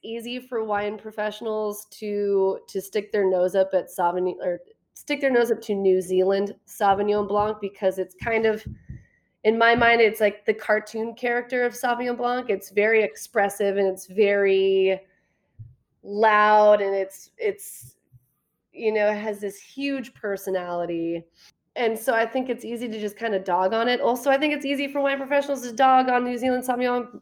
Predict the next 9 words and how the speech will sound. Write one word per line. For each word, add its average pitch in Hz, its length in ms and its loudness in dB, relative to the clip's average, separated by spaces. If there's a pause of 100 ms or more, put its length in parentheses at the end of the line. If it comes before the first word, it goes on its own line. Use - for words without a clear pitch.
(120)
Sauvignon 240 360 0
Blanc 226 280 0
because 202 260 -10
it's 202 180 -8
so 220 200 0 (200)
popular 226 580 0
with 185 240 -4
the 165 80 -8
masses. 240 720 -2